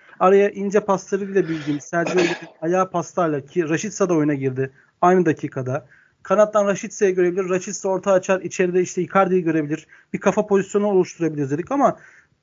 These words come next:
ben açıkçası öyle izledim maçı. Hiç de beklediğim gibi olmadı. Sadece savunmada pas çeviren, top çeviren, ileriye gitmekte imtina eden ki gidemeyen, bu arada tabii ki ben hani Başakşehir'in hakkını yemek istemiyorum. İlk maçta, ligin ilk maçında, daha doğrusu karşılaştığımız bir sezon ilk maçta yedi sıfır mağlup olan Başakşehir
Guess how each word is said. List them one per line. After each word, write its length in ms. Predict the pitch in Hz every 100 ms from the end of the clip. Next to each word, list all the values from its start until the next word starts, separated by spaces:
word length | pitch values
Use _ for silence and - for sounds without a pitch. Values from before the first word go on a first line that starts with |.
| -
ben 140 | 208
açıkçası 440 | 247 - - 233 -
öyle 280 | 220 247 233
izledim 300 | 165 160 151
maçı. 380 | 147 147 247 254 _ _
Hiç 260 | 254 -
de 80 | 208
beklediğim 400 | 185 185 180 208
gibi 160 | 202 196
olmadı. 280 | 185 147
Sadece 380 | 135 - 202 165
savunmada 460 | 160 180 170 165 175
pas 220 | 175 170
çeviren, 420 | - 135 123 123
top 200 | 147 180
çeviren, 400 | - 156 123 117 117 _ - -
ileriye 300 | 175 190 208
gitmekte 480 | 185 - 202 - 208
imtina 480 | 185 185 208 214
eden 220 | 190 170 165
ki 180 | -
gidemeyen, 640 | 180 170 196 220 175 143 143 - _ -
bu 120 | 180
arada 160 | 196
tabii 200 | 202 196
ki 140 | 185 185
ben 140 | 190
hani 200 | 175 185
Başakşehir'in 480 | 165 151 185 - 185
hakkını 300 | 185 185 190
yemek 180 | 185 185
istemiyorum. 540 | - 262 262 175 131 - - - - _ -
İlk 220 | 220 240
maçta, 320 | 202 202 -
ligin 260 | 185 170 185
ilk 180 | 208 202
maçında, 520 | 180 - 175 170 -
daha 140 | 160 160
doğrusu 180 | 170 -
karşılaştığımız 640 | 175 160 185 - 180 175
bir 40 | 180
sezon 280 | - 175
ilk 240 | 180 202 202
maçta 220 | 180 -
yedi 160 | 156 196
sıfır 200 | - 175
mağlup 320 | 160 180 185
olan 220 | 170 139
Başakşehir 600 | 139 - 220 - 175 196